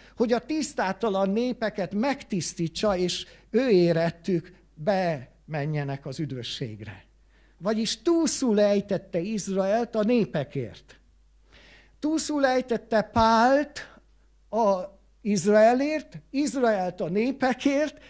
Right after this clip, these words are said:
ez mind-mind irgalom. És ennyi irgalmára nézve kérlek titeket, hogy most magatokat is ejtsétek túlszul, mint okos istentiszteletet. Áldozatok és áldozat legyetek,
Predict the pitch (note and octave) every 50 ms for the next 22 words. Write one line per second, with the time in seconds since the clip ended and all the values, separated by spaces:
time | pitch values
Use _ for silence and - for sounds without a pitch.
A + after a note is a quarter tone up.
0 | - - - G#3+ G3+ A3 B3 C#4 D4+ D4+ C#4+ C#4 A#3+ A#3 C4+ C4+ B3+ B3+ A#3+ F#3+
1 | - - - _ A#3+ B3 G#3+ F3+ E3+ F#3 D#3 C#3+ C3+ A#2+ G#2 F2+ F#2 - - -
2 | - - _ _ _ _ _ _ _ - - - - A#3 - C4+ - - D4+ D#4+
3 | E4 E4 E4 D4 C4 A#3+ A#3+ C4 D4 C#4+ A#3 G#3+ A3 A#3 G#3+ G#3 G#3+ G#3 G#3+ G3+
4 | G3+ G3+ F#3+ F#3+ G3 G#3 F3+ G3 A#3 C4+ C#4 A#3+ G#3+ E3 F3+ F#3 F#3 F#3 F#3 -
5 | A#3+ A3+ G#3+ G3+ E3 D#3+ - - A3 G3 - - D#3+ D#3 - G#3+ A3+ A3 - -
6 | - - - _ _ G#3+ B3 A#3+ A#3+ B3 B3 A#3+ G#3 - - - G3 A3 C4+ C4+
7 | C4+ A#3 A#3 G3 - A3 F#3+ - G3+ D#3+ - - D#3 - - D3 D#3+ D#3 D3 -
8 | - E3 C3+ - - B2+ C3 - - - D#3+ C3+ A#2+ A#2 - - - C#3 C3 C#3
9 | D#3+ F3+ F3 - _ _ _ _ _ _ _ _ _ _ _ _ _ _ _ _
10 | _ _ _ _ _ _ _ D#3 E3 D#3+ D3 - - F#3+ - - D3 C#3+ D3 -
11 | - _ - D3+ - - - B2+ A#2+ A#2 - A2 - - - G#2+ A2+ A#2 A#2 -
12 | - A#2+ A#2+ - - - _ _ _ _ _ _ _ _ _ _ D#3+ D#3 D3+ E3
13 | D3 C#3+ D3 C#3 A#2+ B2+ D3+ C3 - - D3 D#3 D3+ - - E3 C3+ - - -
14 | C#3+ C3 C#3+ C3 C3 B2 A#2+ C3+ B2 - C#3 C3+ C3 C3 C3 B2+ B2 - - A#2+